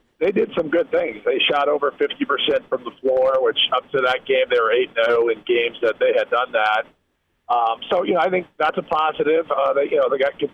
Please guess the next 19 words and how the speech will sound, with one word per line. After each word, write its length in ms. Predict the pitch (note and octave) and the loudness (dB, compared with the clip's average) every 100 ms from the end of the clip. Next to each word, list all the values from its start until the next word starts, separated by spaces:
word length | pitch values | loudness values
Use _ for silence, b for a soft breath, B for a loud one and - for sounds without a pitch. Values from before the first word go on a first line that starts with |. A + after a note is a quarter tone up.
| - _ | -10 _
uh, 220 | C3 A2+ A2+ | -2 -2 -2
some 100 | - | -6
contributions 600 | D#3+ D#3 C#3+ C#3+ D3 D3 | -4 -4 0 0 0 0
off 180 | C3+ D3+ | 0 -2
the 60 | - | -2
bench. 280 | B2+ C#3+ D3 | 0 0 0
Obviously, 560 | B2+ C3 - C#3+ C3 B2+ | 0 -2 -2 0 0 0
you 80 | C#3+ | 0
know, 140 | A#2+ - | -2 0
Sam 140 | G#2+ | 0
Hoiberg 400 | G#2 C3+ C3+ B2+ | 0 0 0 -4
came 200 | - B2+ | -2 0
in 200 | B2 B2+ | 2 2
and, 140 | A#2+ A2+ _ _ _ _ - | 0 -4 _ _ _ _ -4
and 160 | C#3 - | -4 -2
played 220 | D#3+ D3 | -2 0
really 280 | D3 C#3 B2+ | 0 0 2
well. 400 | B2+ B2 C3+ C#3 | 2 2 0 0
But, 200 | C#3 | -2